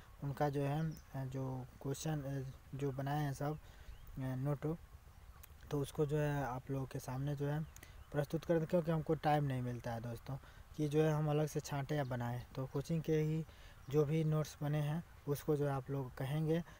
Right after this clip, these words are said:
तो upload कर देंगे, ठीक है। अम, मैथ का जो है पूरा solve करा दिया गया है, केवल एक चैप्टर को छोड़ के त्रिभुज को, ठीक है। तो उन सबों का copy जो है आप लोगों को दिखा सकते हैं, ठीक है,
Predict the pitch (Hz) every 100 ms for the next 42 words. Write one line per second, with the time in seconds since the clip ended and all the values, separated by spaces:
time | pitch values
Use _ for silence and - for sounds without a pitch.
0 | - 139 135 - 143 - 147 139 147 143
1 | 135 - - - - - - - - -
2 | - - - - 170 180 165 - - -
3 | 135 139 135 135 127 - - - 127 123
4 | 135 170 175 - 165 156 147 156 156 147
5 | 151 147 151 147 147 147 147 143 143 156
6 | - - - - 156 160 156 151 151 -
7 | 143 131 143 143 139 139 - 123 127 120
8 | - 120 - - 170 175 170 - - -
9 | - 147 147 160 156 160 156 151 147 139
10 | 165 160 156 147 139 143 139 160 135 143
11 | 135 135 135 135 - 135 131 - - -
12 | - - 160 151 156